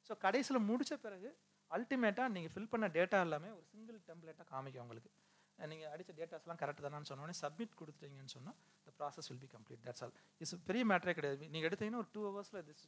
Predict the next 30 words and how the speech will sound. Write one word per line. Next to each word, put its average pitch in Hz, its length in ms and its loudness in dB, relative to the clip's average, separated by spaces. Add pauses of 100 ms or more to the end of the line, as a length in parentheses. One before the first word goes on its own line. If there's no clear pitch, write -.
job 151 220 -2
can 139 120 -14
be 135 100 -20
done. 123 160 -20 (540)
அஹ், 143 240 -2
அந்த 143 360 -4
இது 165 160 -6
மட்டும் 190 240 2
உங்களுக்கு, 165 200 -2
இந்த - 80 -6
soft 175 220 4
copy 185 220 6
மட்டும் 175 240 -2
உங்க 190 140 -6
கையில 147 200 -8
இருக்கணும். 127 380 -20
அந்த, 135 160 -18 (440)
ம், 156 340 -16
address 147 340 -4
proof - 180 -16
மட்டும் 170 200 -16
உங்க 202 100 -18
கையில 151 220 -10
சாஃப்ட் 151 220 -2
காப்பியா 147 260 0
இருந்துச்சுன்னா, 139 360 -10 (320)
you 170 80 2
can 160 200 -4
do 156 100 -6
it 170 200 -8